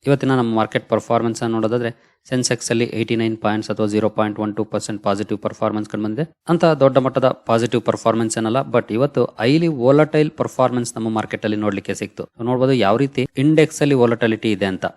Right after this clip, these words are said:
ಓಪನಿಂಗ್ ಕೂಡ ಚೆನ್ನಾಗಿತ್ತು, ನಂತರ ಕೂಡ ಸೇಮ್ ರೇಂಜ್ ಅಲ್ಲಿ ಪರ್ಫಾರ್ಮೆನ್ಸ್ ಕಂಟಿನ್ಯೂ ಆಯ್ತು. Overall ಏಯ್ಟಿ ನೈನ್ ಪಾಯಿಂಟ್ಸ್ ಅಪ್ ಅಲ್ಲಿ ಕ್ಲೋಸಿಂಗ್ ಅನ್ನ ಕೊಟ್ಟಿದೆ. ನೆಕ್ಸ್ಟ್ ನಿಫ್ಟಿಗೆ ಬಂದ್ರೆ ಇಲ್ಲಿ ತರ್ಟಿ ಒನ್ ಪಾಯಿಂಟ್ಸ್ ಅಥವಾ ಜೀರೋ ಪಾಯಿಂಟ್ ಒನ್ ಫೋರ್ ಪರ್ಸೆಂಟ್ ಪಾಸಿಟಿವ್ ಪರ್ಫಾರ್ಮೆನ್ಸ್ ಕಂಡು ಬಂದಿದೆ. So ಇಲ್ಲೂ ಕೂಡ ನೋಡ್ಬೋದು ವಾಲಟಿಲಿಟಿ ತುಂಬಾ ಇತ್ತು ಇವತ್ತು ನಮ್ಮ ಮಾರ್ಕೆಟ್ ಅಲ್ಲಿ.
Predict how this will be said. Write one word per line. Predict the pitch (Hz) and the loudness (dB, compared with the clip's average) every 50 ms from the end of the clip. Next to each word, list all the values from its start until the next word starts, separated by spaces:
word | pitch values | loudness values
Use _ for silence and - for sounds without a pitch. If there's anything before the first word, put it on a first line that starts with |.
| _ _ - | _ _ -2
ಓಪನಿಂಗ್ | 120 135 139 - 165 165 160 | -2 0 0 2 2 0 2
ಕೂಡ | - 160 156 | 2 2 2
ಚೆನ್ನಾಗಿತ್ತು, | 151 151 - 135 135 143 139 143 135 - 143 | 2 2 2 0 2 2 0 0 0 0 0
ನಂತರ | 131 123 123 120 131 135 | 0 0 0 2 2 0
ಕೂಡ | 123 - 131 123 120 - | 2 0 0 -2 -2 -2
ಸೇಮ್ | - - 135 131 127 120 | -2 0 2 2 4 4
ರೇಂಜ್ | 123 120 117 117 | 4 4 4 2
ಅಲ್ಲಿ | 117 120 | 2 2
ಪರ್ಫಾರ್ಮೆನ್ಸ್ | 117 - 107 117 - - 117 110 110 117 113 - | 0 0 -2 -2 0 0 0 0 0 -2 -4 -4
ಕಂಟಿನ್ಯೂ | - 110 107 104 120 110 110 107 | -6 -6 -4 -2 0 0 0 0
ಆಯ್ತು. | 104 - - | -2 -2 -6
Overall | 175 - - 151 156 156 156 151 143 | -6 -2 2 4 6 6 6 6 4
ಏಯ್ಟಿ | 139 135 143 135 | 4 2 0 0
ನೈನ್ | 131 131 127 | -2 -2 -2
ಪಾಯಿಂಟ್ಸ್ | - - 120 117 117 113 - - | 0 0 2 2 0 -2 -4 -6
ಅಪ್ | 107 - - | -4 -2 -2
ಅಲ್ಲಿ | 107 117 135 - _ _ _ _ - | -2 -2 -4 -6 _ _ _ _ -2
ಕ್ಲೋಸಿಂಗ್ | - 110 107 104 104 | 0 0 2 2 0
ಅನ್ನ | 101 101 110 | -2 -4 -4
ಕೊಟ್ಟಿದೆ. | - - 107 - - 92 95 | -4 -4 -4 -4 -6 -6 -6
ನೆಕ್ಸ್ಟ್ | 113 131 - - 143 | -6 -6 -8 -8 -8
ನಿಫ್ಟಿಗೆ | 131 123 123 - - - 139 135 135 | -8 -8 -8 -6 -6 -2 0 0 0
ಬಂದ್ರೆ | 127 131 131 123 120 | 0 0 0 0 0
ಇಲ್ಲಿ | 117 117 120 120 | 0 0 -2 -4
ತರ್ಟಿ | - _ - 127 110 - 123 | -6 _ -8 -6 -4 -4 -2
ಒನ್ | 120 117 113 | -2 -4 -2
ಪಾಯಿಂಟ್ಸ್ | 110 - 107 110 107 - | 0 0 0 0 -2 -4
ಅಥವಾ | 110 - 113 | -4 -2 -2
ಜೀರೋ | 104 101 104 110 104 | -2 -2 -2 -4 -4
ಪಾಯಿಂಟ್ | - - 104 104 101 107 | -4 -4 -4 -4 -4 -6
ಒನ್ | 104 104 101 | -6 -6 -4
ಫೋರ್ | - 113 107 - | -4 -6 -4 -4
ಪರ್ಸೆಂಟ್ | - 107 - - 113 101 - - _ - | -4 -4 -4 -4 -6 -8 -10 -10 _ -2
ಪಾಸಿಟಿವ್ | 117 113 110 110 - 117 107 | -2 0 -2 -2 -4 -4 -4
ಪರ್ಫಾರ್ಮೆನ್ಸ್ | - 110 92 - - 113 107 110 107 104 - | -2 -4 -4 -2 -2 -2 0 -2 -4 -6 -6
ಕಂಡು | - 104 104 | -6 -6 -4
ಬಂದಿದೆ. | 107 107 104 139 143 - _ _ _ _ _ | -4 -4 -4 -6 -8 -8 _ _ _ _ _
So | - | -2
ಇಲ್ಲೂ | 160 160 165 | 2 2 2
ಕೂಡ | 160 - 151 | 4 2 2
ನೋಡ್ಬೋದು | 147 139 135 131 123 131 135 147 - _ - | 2 2 2 2 2 0 0 0 -4 _ 2
ವಾಲಟಿಲಿಟಿ | 139 147 160 151 151 156 147 143 135 147 139 | 4 4 6 6 4 4 2 2 2 0 0
ತುಂಬಾ | - - 117 113 110 101 | 0 0 0 2 2 2
ಇತ್ತು | 92 - - - - _ _ - | 2 0 -6 -14 -18 _ _ -2
ಇವತ್ತು | 120 117 110 - - - - | 0 0 0 0 -2 -4 -4
ನಮ್ಮ | 113 120 120 110 | -4 -2 -2 0
ಮಾರ್ಕೆಟ್ | 104 - 101 95 - 101 - - | 0 0 -2 -2 -6 -8 -8 -6
ಅಲ್ಲಿ. | 87 90 - | -8 -8 -10